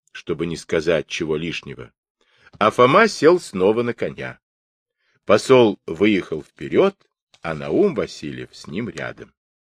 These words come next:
Ехали они к Москве тихо, ожидая распоряжений.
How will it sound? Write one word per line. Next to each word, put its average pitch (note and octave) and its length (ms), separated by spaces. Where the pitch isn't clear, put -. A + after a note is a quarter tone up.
Ехали F#3 440
они E3 240
к - 100
Москве A#2 640
тихо, G2 720
ожидая G2 720
распоряжений. C#2+ 960